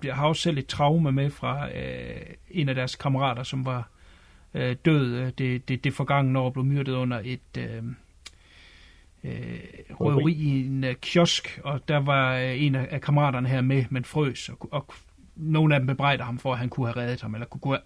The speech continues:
Speaker 1: kunne have gjort et eller andet i hvert fald. Øh, så der er noget imellem dem, som, som skal,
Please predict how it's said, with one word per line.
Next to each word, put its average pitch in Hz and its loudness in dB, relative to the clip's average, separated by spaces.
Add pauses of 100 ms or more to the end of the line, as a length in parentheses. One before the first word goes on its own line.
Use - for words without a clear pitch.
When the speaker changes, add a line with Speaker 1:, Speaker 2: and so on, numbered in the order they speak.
(160)
Speaker 1:
kunne 151 2
have 147 4
gjort 160 6
et - -4
eller 170 6
andet 123 2
i 95 -12
hvert 101 -10
fald. 110 -14 (640)
Øh, 131 2
så 147 0
der 139 4
er 147 4
noget 180 10
imellem 185 8
dem, 131 0
som, 131 -2
som 131 -4
skal, 123 -4